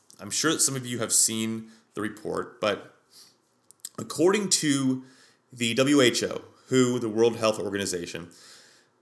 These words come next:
uh, depression is now the leading cause of poor health and disability across the globe. As of March thirty-first, two thousand seventeen, that was yesterday, uh, being that Friday is today that we record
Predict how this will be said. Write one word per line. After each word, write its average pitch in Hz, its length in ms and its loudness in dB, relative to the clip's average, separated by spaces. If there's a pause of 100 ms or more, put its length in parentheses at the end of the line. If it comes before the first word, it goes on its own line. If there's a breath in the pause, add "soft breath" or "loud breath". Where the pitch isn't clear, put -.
(120)
uh, 104 220 -4 (260)
depression 185 480 0
is 135 140 0
now 131 160 4
the 123 80 2
leading 127 320 0
cause 104 500 2
of 95 300 -8
poor 131 220 -4
health 101 420 0
and 98 220 -4
disability 92 480 -2
across 87 400 -6
the 90 100 -10
globe. 107 480 4 (720 loud breath)
As 143 320 4
of 131 320 4
March 135 300 4
thirty-first, 131 1120 0
two 131 140 -6
thousand 120 340 0
seventeen, 110 640 -2
that 95 180 -4
was 98 200 -4
yesterday, 113 680 2 (540 loud breath)
uh, 90 320 -10 (1000)
being 101 260 -6
that 101 340 -8
Friday 95 300 0
is 90 120 -4
today 90 160 -4
that 90 100 -2
we 87 160 -10 (100)
record 85 500 -8